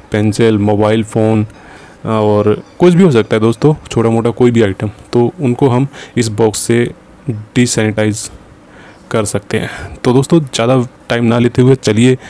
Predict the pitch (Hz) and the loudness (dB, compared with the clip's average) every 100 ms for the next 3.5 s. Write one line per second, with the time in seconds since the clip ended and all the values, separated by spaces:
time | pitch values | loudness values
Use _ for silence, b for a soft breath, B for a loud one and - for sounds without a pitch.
0 | B B - - 113 107 107 - 104 104 | B B -20 -8 -4 -2 -2 -2 -2 0
1 | 120 117 127 117 110 120 110 - 110 104 | 0 0 0 0 0 2 0 0 -2 0
2 | - 104 104 107 110 104 104 131 - 113 | -2 0 0 0 0 0 0 -4 -2 -4
3 | - 95 110 107 107 | -2 0 2 2 0